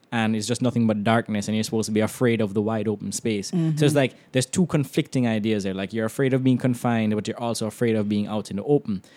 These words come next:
Speaker 1: And it just doesn't feel like it commits to any one thing. It's just like it's trying to
Speaker 2: Mm-hmm.
Speaker 1: show you a bunch of different things and just kinda get you afraid of all of them.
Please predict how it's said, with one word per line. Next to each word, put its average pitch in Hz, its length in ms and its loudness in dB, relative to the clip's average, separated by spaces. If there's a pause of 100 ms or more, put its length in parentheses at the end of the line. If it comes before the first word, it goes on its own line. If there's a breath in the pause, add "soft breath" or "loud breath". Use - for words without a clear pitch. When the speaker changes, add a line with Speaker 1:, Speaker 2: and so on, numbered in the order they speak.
(360 soft breath)
Speaker 1:
And 110 500 4 (640 soft breath)
it 147 100 6
just 135 220 6
doesn't 147 280 6
feel 156 280 4
like 131 220 6
it 123 120 -4
commits 135 420 4
to - 200 -4
any 127 200 4
one 117 400 4
thing. 135 320 4
It's 143 100 6
just 107 160 2
like 190 140 4
it's 165 180 4
trying 117 140 4
to 110 60 2
Speaker 2:
Mm-hmm. 104 60 -2
Speaker 1:
show 123 120 4
you 110 100 6
a 107 60 4
bunch 110 200 2
of 113 60 0
different 107 300 0
things 107 260 0
and 101 140 0
just 98 180 -4
kinda 104 220 0
get 101 120 -4
you 107 60 0
afraid 104 240 0
of 101 80 -4
all 101 200 -2
of 107 100 0
them. 139 220 2